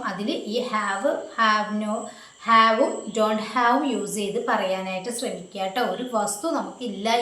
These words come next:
എന്ന് പറയുമ്പോൾ അത് എങ്ങനെ പറയും എന്നുള്ളത് നിങ്ങൾ സ്വയം പറഞ്ഞു നോക്കുക. ഇനി സിംഗുലർ സബ്ജക്റ്റിൻ്റെ കൂടെ പറയുകയാണെങ്കിൽ, അപ്പോൾ ഇങ്ങനെയാണ് നമ്മൾ പ്ലൂറൽ സബ്ജക്റ്റിൻ്റെ കൂടെ നെഗറ്റീവ് സെന്റൻസ് പറയേണ്ടത്. ഇനി ക്വസ്റ്റ്യൻ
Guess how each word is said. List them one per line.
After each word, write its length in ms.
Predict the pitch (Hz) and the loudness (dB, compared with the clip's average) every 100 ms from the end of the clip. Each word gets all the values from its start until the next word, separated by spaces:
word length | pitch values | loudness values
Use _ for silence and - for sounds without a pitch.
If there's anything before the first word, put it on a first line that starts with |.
| 202 | 0
എന്ന് 180 | 202 220 | -2 -2
പറയുമ്പോൾ 560 | 190 180 180 175 185 254 - - - - - 202 | -2 -4 -8 -8 -2 0 0 -6 -12 -12 -4 -4
അത് 220 | 170 226 330 214 | 2 2 4 0
എങ്ങനെ 240 | 190 190 226 214 | -2 -2 -2 -2
പറയും 260 | 185 208 214 | -2 -2 -4
എന്നുള്ളത് 280 | 196 190 202 | -4 -4 -4
നിങ്ങൾ 140 | 196 226 - | -4 -4 -2
സ്വയം 300 | 175 185 226 233 | -2 -2 -2 -2
പറഞ്ഞു 300 | 214 202 202 | -2 -4 -8
നോക്കുക. 320 | 180 175 220 - - - - - | -8 -6 -2 -2 -4 -14 -14 -4
ഇനി 140 | 415 403 | -2 -2
സിംഗുലർ 420 | 359 370 381 196 - | -2 -2 2 2 2
സബ്ജക്റ്റിൻ്റെ 580 | 220 - 185 180 190 214 240 | 0 -4 -6 -8 -6 -4 -4
കൂടെ 200 | 180 180 - | -2 -2 -2
പറയുകയാണെങ്കിൽ, 600 | 180 185 180 170 170 226 - - | 0 0 0 -2 -4 -4 4 6
അപ്പോൾ 240 | 381 311 330 320 262 | 8 8 8 8 6
ഇങ്ങനെയാണ് 540 | 269 285 277 220 226 254 | 8 8 8 6 6 4
നമ്മൾ 180 | 214 240 - | 2 0 -2
പ്ലൂറൽ 400 | 247 285 311 220 - | -2 2 4 2 0
സബ്ജക്റ്റിൻ്റെ 540 | - - 196 220 233 269 | -4 -8 -8 0 2 2
കൂടെ 220 | 214 185 277 226 | 2 0 0 2
നെഗറ്റീവ് 640 | 226 247 277 - 220 220 - | 2 2 2 2 0 0 0
സെന്റൻസ് 440 | 208 185 180 - 269 | -2 -4 -8 -4 2
പറയേണ്ടത്. 500 | 349 302 226 180 175 180 - - - - | 4 4 2 -2 -6 -10 -14 -20 -10 -2
ഇനി 120 | 453 466 | 0 4
ക്വസ്റ്റ്യൻ 500 | 339 320 - - 440 | 6 6 4 6 6